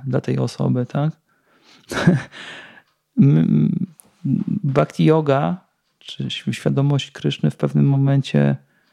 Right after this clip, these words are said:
uczy poddania się i uczy właśnie podziwu dla Kryszny, który jest w stanie kontrolować w przepiękny sposób i kierować życiem, potrafi kierować życiem innych ludzi.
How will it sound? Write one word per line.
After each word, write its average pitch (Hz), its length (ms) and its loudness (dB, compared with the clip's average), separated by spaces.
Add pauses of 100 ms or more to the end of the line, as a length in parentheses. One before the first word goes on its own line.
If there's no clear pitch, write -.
(680)
uczy 147 260 2
poddania 135 680 2
się 180 480 2 (1500)
i 143 80 4
uczy 143 280 0
właśnie 139 400 0
podziwu 139 840 2 (180)
dla 135 180 2
Kryszny, 147 420 0
który - 260 0
jest 98 200 0
w - 80 -16
stanie 139 380 2
kontrolować 135 800 2
w - 100 -20
przepiękny 139 440 0
sposób - 460 -2
i 127 60 -4
kierować 131 420 0
życiem, 131 380 0 (460)
potrafi - 340 0
kierować 131 380 2
życiem 131 320 0
innych 131 280 2
ludzi. 135 320 -4